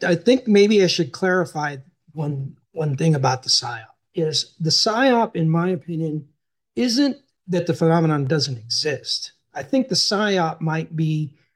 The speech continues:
to hide the fact that they didn't know what they were necessarily dealing with. That, that's one aspect. Because like, like Russ just pointed out, we,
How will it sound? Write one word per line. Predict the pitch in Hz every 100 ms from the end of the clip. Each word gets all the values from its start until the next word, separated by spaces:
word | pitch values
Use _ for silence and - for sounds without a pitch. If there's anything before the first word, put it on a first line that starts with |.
| _ _ _ -
to | 170
hide | 160 - 226 277 294
the | 190
fact | 208 196 -
that | 135
they | 165
didn't | 156 123 196 196 160 -
know | 139 123 117 _ _
what | - 127
they | 135
were | 123
necessarily | 127 123 - 123 117
dealing | 117 120 123 123
with. | 135 160 - -
That, | 147 - _
that's | 151 143
one | 143 160 160
aspect. | 131 117 - 160
Because | 185 220 208 - - - _ _ _ _ _
like, | - - - 214 202 175 - _
like | 202 185 196
Russ | 202 -
just | 180 -
pointed | 180 160 147
out, | 139 -
we, | 160 214 185